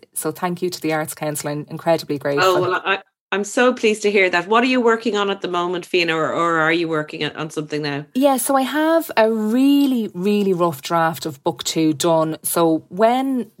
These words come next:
Speaker 1: this book went on submission, so it went on submission, um, around, uh, sort of the end of February last year,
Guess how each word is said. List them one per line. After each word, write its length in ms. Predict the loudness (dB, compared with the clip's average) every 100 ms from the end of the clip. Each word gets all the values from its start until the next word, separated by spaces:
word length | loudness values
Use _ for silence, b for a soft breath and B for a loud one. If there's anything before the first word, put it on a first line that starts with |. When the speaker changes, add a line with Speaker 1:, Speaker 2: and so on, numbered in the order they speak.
| 0
Speaker 1:
this 200 | 0 0
book 240 | -4 -2
went 260 | -2 -2 -4
on 160 | -6
submission, 460 | -6 -4 -4 -4 -4
so 140 | -2
it 60 | 0
went 280 | 0 0 -4
on 140 | -4
submission, 680 | -6 -4 -4 -4 -4 -6 -6
um, 500 | -4 -4 -4 -6 -10 -12 B B B B B B 0
around, 800 | 2 2 0 0 -2 -2 -2 -4 -8
uh, 480 | -10 -10 -6 -4
sort 280 | -2 -2 0
of 320 | -2 -6 -16 -20 _
the 200 | 2 4
end 220 | 2 -2
of 80 | -2
February 500 | -2 0 0 0 2
last 540 | 2 2 0 -6 -2
year, 440 | 2 2 2 -2